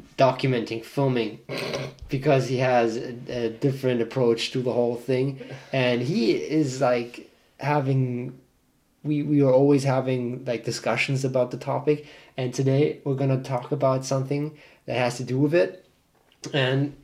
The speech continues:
our question is, does sk-, like, do skate videos, watching skateboard videos, um, destroy the creativity of skaters?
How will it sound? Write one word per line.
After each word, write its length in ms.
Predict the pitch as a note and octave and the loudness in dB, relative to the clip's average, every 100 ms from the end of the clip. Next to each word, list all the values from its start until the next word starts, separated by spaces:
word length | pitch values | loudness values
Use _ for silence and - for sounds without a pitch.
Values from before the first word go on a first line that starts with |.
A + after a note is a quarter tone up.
| - | -2
our 180 | B2 E3+ | 2 2
question 440 | E3+ E3+ - D#3+ | 2 0 2 4
is, 320 | D#3 D3+ B2 - - - _ - A2 | 4 4 2 -8 -20 -20 _ -12 2
does 400 | C3 E3+ E3+ B2+ - - _ _ _ _ _ _ _ - | 4 4 2 -4 -8 -16 _ _ _ _ _ _ _ -18
sk-, 480 | - - A#2+ B2+ | -14 -12 -10 -6
like, 340 | G#2+ G2+ A#2+ A2+ | -4 -4 -4 0
do 260 | C#3+ E3+ | 4 6
skate 540 | F3+ - - C#3+ D#3 A#2 | 4 -2 0 4 4 4
videos, 680 | B2 B2 A2+ G#2+ G2+ G2+ G2+ _ _ - | 2 4 4 2 0 -4 -14 _ _ -2
watching 480 | A#2+ C#3 - D#3+ D3 | 2 4 2 -2 -2
skateboard 640 | - - C3+ C#3 C#3 B2 | -4 -2 0 2 2 2
videos, 600 | A2+ A2+ G#2+ G2 F#2+ - - - - _ _ - | 2 0 2 0 -2 -6 -16 -20 -20 _ _ -8
um, 280 | A2+ A2 G#2 | -6 -6 -6
destroy 1000 | B2 - - A#2 B2+ C3 C3+ C3+ C#3 C#3+ | -6 -4 -4 2 4 6 6 4 0 -4
the 80 | C3+ | -6
creativity 1000 | C3+ C#3+ B2+ B2 - C3+ C3 C3 B2+ A2+ | -4 0 2 0 0 0 2 2 0 0
of 380 | A#2 G#2 G#2 | -2 -4 -6
skaters? 720 | - - C#3+ D#3+ G#2+ G2 - | -8 -2 0 0 -2 -4 -10